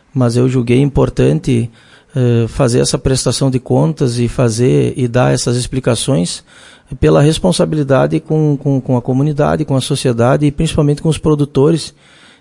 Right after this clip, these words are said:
eh, que foram aqueles pelos quais eu fui designado e responsabilizado de trabalhar na Secretaria da Agricultura.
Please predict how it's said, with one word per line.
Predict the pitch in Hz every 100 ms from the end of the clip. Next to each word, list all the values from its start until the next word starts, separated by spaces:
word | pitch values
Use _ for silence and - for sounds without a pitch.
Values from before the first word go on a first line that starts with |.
| _
eh, | 127 131 127 127 123 120 - - _
que | - -
foram | 156 156
aqueles | 151 - 139 151 - _ _ _ _ _ - -
pelos | 139 143 147
quais | - 131 143 147
eu |
fui | 135 143
designado | 143 139 143 120 123 147
e | 151 147
responsabilizado | 143 143 - 147 143 135 135 123 117 127
de | 131
trabalhar | 135 131 127 117
na | 123
Secretaria | 131 120 123
da | 123
Agricultura. | 123 127 127 117 101